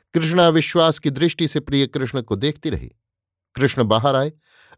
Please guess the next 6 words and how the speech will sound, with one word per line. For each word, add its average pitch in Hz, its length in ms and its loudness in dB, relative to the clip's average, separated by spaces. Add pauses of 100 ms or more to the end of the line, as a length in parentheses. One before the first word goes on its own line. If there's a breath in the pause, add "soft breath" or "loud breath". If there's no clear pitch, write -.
और 131 380 2 (140)
सात्विकी 139 640 0
को 110 140 -2
लेकर 117 380 0 (340)
हस्तिनापुर 139 520 0
चले। 80 380 -4